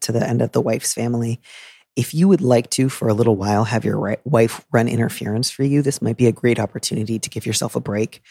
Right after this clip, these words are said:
'cause it's very painful, even if you know on some level that they're wrong, to get a call from, like, your actual aunt saying, like, "Why are you killing Rick?" Um, and if you just wanna say to your wife, like,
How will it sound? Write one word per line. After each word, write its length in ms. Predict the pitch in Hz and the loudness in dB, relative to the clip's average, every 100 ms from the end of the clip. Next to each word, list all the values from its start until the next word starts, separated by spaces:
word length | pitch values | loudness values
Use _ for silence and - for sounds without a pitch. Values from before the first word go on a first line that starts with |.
| - _ - | -20 _ 2
'cause 100 | 165 | 2
it's 120 | 170 | 4
very 220 | 208 208 | 2 4
painful, 440 | - 117 117 117 117 | 4 4 4 4 2
even 180 | 117 | 2
if 160 | 117 - | 2 2
you 60 | 113 | 4
know 240 | 110 113 | 4 4
on 100 | 110 | 2
some 180 | 113 110 | -2 -2
level 220 | 101 113 | -4 -6
that 180 | 107 101 | -6 -4
they're 120 | 101 | -2
wrong, 320 | 104 104 - | 0 -2 -4
to 100 | - | -4
get 140 | - 104 | -4 -4
a 40 | |
call 220 | - 104 | -4 -4
from, 160 | - 101 | -4 -10
like, 220 | - - | -12 -6
your 80 | 120 | -4
actual 420 | 110 - 113 107 - | -2 -2 -2 -2 -4
aunt 280 | 104 - - | -6 -6 -6
saying, 340 | - 104 - | -4 -4 -6
like, 340 | - - - - _ _ _ _ _ _ _ | -8 -8 -10 -18 _ _ _ _ _ _ _
"Why 240 | 110 110 117 | 0 4 6
are 80 | |
you 160 | 107 113 | 6 4
killing 500 | - 113 110 104 104 | 2 0 0 0 0
Rick?" 400 | 117 110 - - _ - - - - | 0 -2 -6 -20 _ -20 -20 -10 -2
Um, 280 | 113 107 - | 0 0 -2
and 100 | 113 | -2
if 140 | - | 0
you 40 | 135 | 0
just 200 | 131 123 | 2 2
wanna 160 | 110 | 2
say 240 | - 95 139 | 2 -2 -2
to 60 | |
your 120 | 98 | 0
wife, 320 | 98 - - - | 0 -2 -4 -6
like, 160 | - | -8